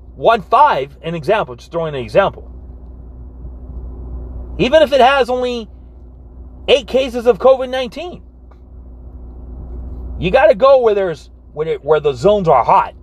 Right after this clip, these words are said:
You lock those, those zones down. You issue stay-at-home orders. You lock it down. You lock it down. You,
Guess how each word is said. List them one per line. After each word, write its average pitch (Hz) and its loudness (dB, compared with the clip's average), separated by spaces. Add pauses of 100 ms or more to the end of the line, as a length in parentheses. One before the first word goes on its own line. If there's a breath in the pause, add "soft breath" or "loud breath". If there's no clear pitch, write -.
(460)
You 135 -16
lock 170 2
those, 135 -4 (460)
those 160 2
zones 101 -8
down. 90 -12 (380 soft breath)
You 175 2
issue 202 2
stay-at-home 175 0
orders. 175 2 (1000)
You 135 -10
lock 170 2
it 127 -10
down. 143 -10 (1080)
You 135 -6
lock 233 2
it 208 -8
down. 214 -2
You, 120 -10